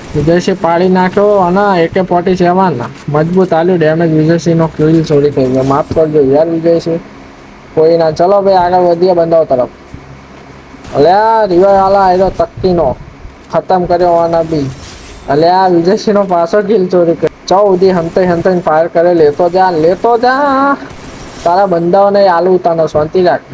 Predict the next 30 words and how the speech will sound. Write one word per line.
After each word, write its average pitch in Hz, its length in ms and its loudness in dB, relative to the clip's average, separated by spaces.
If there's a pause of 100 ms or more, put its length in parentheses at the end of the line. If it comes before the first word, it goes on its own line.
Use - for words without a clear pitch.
પાછા 151 320 0
જ 156 100 -6
મોકલું 156 340 0
તારા 151 220 2
બંદાઓ 135 500 0
તને, 127 360 -2
તો 127 100 -2
તારા 127 320 0
જોડે. 123 260 -2 (1300)
અલ્યા, 156 380 2
ઓયથી 143 380 0
ફાયર 165 300 0
થાય, 165 180 0
હું 165 200 -4
પથ્થર 175 380 -2
પાછળ 165 340 0
બંદાને 151 360 -2
ગોતું. 143 420 0
આઈ 160 140 2
ગયો 185 160 2
લપેટામાં, 165 600 0
મજબૂત 165 460 0
યાર. 190 180 2
હેડશોટ 170 440 -2
અંગાત 170 260 -2
કરીને 160 420 -2
વાઇપ 151 280 0
આઉટ 165 220 0
કરી 156 180 0
નાખી. 139 360 -4